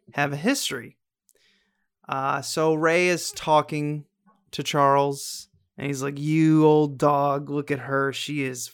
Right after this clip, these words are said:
fine as hell," and all this stuff. You know, guys being guys talk, locker room shit going on. Then Ray takes, well, he robs a gas station,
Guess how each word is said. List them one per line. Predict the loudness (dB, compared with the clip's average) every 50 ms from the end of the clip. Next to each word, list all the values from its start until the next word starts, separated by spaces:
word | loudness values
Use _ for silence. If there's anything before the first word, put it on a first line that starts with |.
| _ _
fine | -6 -2 -2 0 0 -2 -2 -4 -6
as | -8 -10 -10
hell," | -8 -4 -2 -2 0 0 0 0 -2 -2 -4
and | -6 -6
all | -4 -4 -4
this | -4 -4 -6 -8 -8
stuff. | -6 -4 -2 -2 -2 -2 -2
You | -2 -2
know, | 0 0 0 -2 -4 -6 _ -20 _ _ _ _
guys | 4 6 6 6 6 4
being | 4 4 4 4 2 2
guys | 0 0 0 2 2 2 2 0 0 -2
talk, | -4 -2 0 0 2 0 0 -2 -8 -18 _ _ _ _ _ -6
locker | 2 4 6 6 6 4 0 0 2
room | 2 2 0 0 0 -2 -2 -4 -6 -10 _ _ _ _ _ _ _ _ _
shit | -16 -12 -8 -6 -4 0 0 0 0 0
going | 0 0 0 2 0 0
on. | 0 0 0 -2 -2 -4 -6 -8 -12 -16 _ _ _ _ _ -8
Then | -4 -2 0 0 2 0 0 2
Ray | 2 2 4 4 2 2 0 -2
takes, | -4 -4 -4 -4 -4 -4 -4 -8 -8 -8 -8 -6 -8 -8 -10 -12 -14 -18 _ _ _ _ _ _ -4
well, | 0 2 2 4
he | 4 4 4
robs | 4 6 6 6 8 6 4 4 0 -6 -6 -8 -10 _ _ _ _ _ _ _ _ -8
a | -2
gas | 2 2 2 2 2 -2
station, | -6 -8 -8 -8 -10 -12 -14 -14 -18 -20